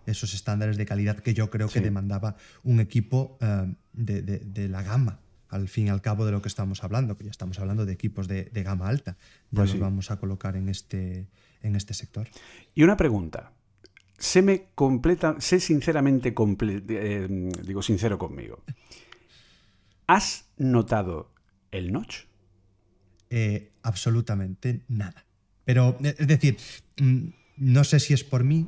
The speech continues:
Speaker 1: Yo trabajo en entornos totalmente oscuros. Es decir, ahora he encendido la luz por aquello de, de no
Speaker 2: Estás
Speaker 1: quedar
Speaker 2: en la
Speaker 1: mal,
Speaker 2: cueva.
Speaker 1: ¿no? Por, por, no sé.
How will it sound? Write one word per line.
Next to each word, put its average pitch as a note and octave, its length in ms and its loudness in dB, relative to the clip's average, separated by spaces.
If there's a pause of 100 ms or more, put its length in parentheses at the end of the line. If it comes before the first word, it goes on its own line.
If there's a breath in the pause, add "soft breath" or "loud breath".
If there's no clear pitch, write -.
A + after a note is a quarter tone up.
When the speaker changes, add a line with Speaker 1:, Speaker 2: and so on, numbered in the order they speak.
Speaker 1:
Yo C3+ 160 4
trabajo D3 320 2
en C#3+ 60 8
entornos C#3+ 640 2
totalmente A#2+ 440 2
oscuros. - 600 -8
Es G#2+ 60 -8
decir, G#2 260 -6
ahora A2+ 320 -2
he B2 40 2
encendido A#2+ 480 4
la A2+ 100 2
luz B2+ 300 -2 (420 soft breath)
por A2 160 2
aquello A2+ 580 2
de, G#2 300 0
de G#2 160 -2
no G#2+ 120 0
Speaker 2:
Estás - 180 0
Speaker 1:
quedar G#2 80 2
Speaker 2:
en - 60 2
la - 60 0 (100)
Speaker 1:
mal, A2+ 140 4
Speaker 2:
cueva. A2 280 4
Speaker 1:
¿no? G2 120 -2
Por, G#2 140 -2
por, G2+ 320 -2
no G#2+ 240 2
sé. G#2+ 180 -4